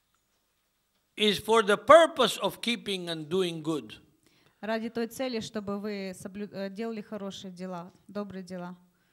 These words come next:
Speaker 1: Paul says, "You were saved by grace
Speaker 2: Павел говорит, с-, вы спасены благодатью
Speaker 1: for good works,
Speaker 2: на добрые дела,
Speaker 1: for keeping commandments, for mitzvot."
Speaker 2: для того, чтобы соблюдать
Speaker 1: In
Speaker 2: заповеди,
Speaker 1: Hebrew.
Speaker 2: соблюдать мицвот на иврите.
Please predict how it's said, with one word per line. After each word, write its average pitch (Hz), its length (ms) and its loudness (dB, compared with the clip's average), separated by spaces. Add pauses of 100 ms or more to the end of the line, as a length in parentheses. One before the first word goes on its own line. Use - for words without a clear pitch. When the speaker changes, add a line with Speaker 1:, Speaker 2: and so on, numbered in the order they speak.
(440)
Speaker 1:
Paul 220 160 6
says, 190 300 4
"You 226 100 4
were 208 220 6
saved 277 480 8
by 240 200 10
grace 208 680 4 (180)
Speaker 2:
Павел 220 300 -4
говорит, 202 260 -8
с-, - 160 -16
вы 208 180 -8
спасены 214 480 -10
благодатью 190 760 -10 (320)
Speaker 1:
for 247 880 12
good 220 240 0
works, 240 560 2
Speaker 2:
на 214 100 -6
добрые 220 380 -2
дела, 202 260 -6
Speaker 1:
for 240 260 6
keeping 214 400 -4
commandments, 190 640 -2
for 214 180 2
mitzvot." 214 680 2
Speaker 2:
для 240 80 -16
того, 254 120 -6
чтобы 240 220 -10
соблюдать 214 400 -8
Speaker 1:
In 156 80 -2
Speaker 2:
заповеди, 196 400 -4
Speaker 1:
Hebrew. 190 40 -10
Speaker 2:
соблюдать 214 460 -8
мицвот 196 540 -12
на 185 120 -16
иврите. 185 680 -14